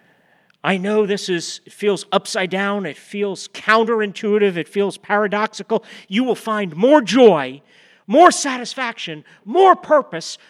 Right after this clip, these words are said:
more vitality, more vibrancy, the more you live to love and serve others.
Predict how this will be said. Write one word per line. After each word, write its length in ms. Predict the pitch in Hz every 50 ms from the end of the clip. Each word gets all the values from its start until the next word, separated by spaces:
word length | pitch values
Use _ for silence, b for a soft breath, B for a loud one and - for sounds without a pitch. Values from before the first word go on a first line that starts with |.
| b b
more 240 | - 381 392 370
vitality, 840 | 269 254 285 302 247 - - - 294 302 294 262 214 185 190 190 b b b b
more 280 | - 254 330 349 359 339
vibrancy, 720 | 226 302 294 311 285 214 233 220 - - 214 214 196 b b b b b
the 140 | _ 190 196
more 480 | 175 170 175 196 240 262 285 294 294 285
you 220 | 240 220 240 233
live 400 | 214 220 233 226 226 220 190 -
to 160 | - - 180
love 260 | 156 156 170 175 175 175
and 140 | 165 143
serve 260 | - - 165 151 135 135
others. 580 | 139 127 - 113 101 - - - - - -